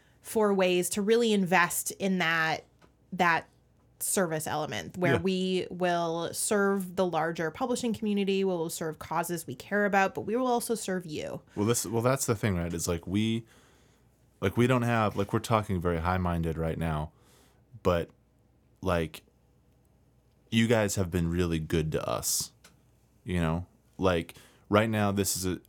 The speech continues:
Speaker 2: like, mostly it feels as though, you know, we've been doing this thing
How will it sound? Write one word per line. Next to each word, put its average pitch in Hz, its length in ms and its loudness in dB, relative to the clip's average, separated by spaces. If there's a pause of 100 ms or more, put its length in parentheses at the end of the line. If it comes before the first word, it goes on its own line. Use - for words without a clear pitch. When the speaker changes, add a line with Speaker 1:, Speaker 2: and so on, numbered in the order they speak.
Speaker 2:
like, 95 140 2
mostly 98 720 2 (580)
it 90 120 -4
feels 90 440 2
as 82 140 -6
though, 80 440 0 (280)
you 85 120 -4
know, 85 80 0
we've 82 200 -2
been 87 140 0
doing 92 200 0
this 87 180 -4
thing 82 380 0